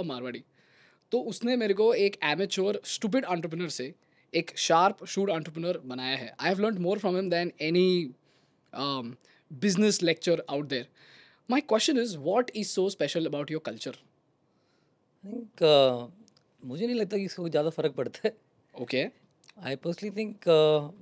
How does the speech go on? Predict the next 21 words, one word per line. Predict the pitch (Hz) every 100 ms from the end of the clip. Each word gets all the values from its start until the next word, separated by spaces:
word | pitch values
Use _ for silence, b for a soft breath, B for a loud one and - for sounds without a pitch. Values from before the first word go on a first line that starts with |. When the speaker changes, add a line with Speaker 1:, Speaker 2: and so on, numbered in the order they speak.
| 156 -
Speaker 2:
I'm | 151 185 180
from | 156 180
a | 180
very | 190 160 135 214 160
job-based | 147 151 135 151 135 123
background. | 120 123 123 120 120 117 b b b - 120
Grandfather | 123 123 131 123 120
was | 120
in | 120 117
government | 117 120 113
job. | 117 113 104 131
My | 120 117 127
father | 120 123 120
was |
in | 117
Reserve | 117 117
Bank | 117 113
of | 113
India. | 113 110 113 113 _ _ b b b b b _ _
And, | 139 151 156 147
uh, | 151 151 160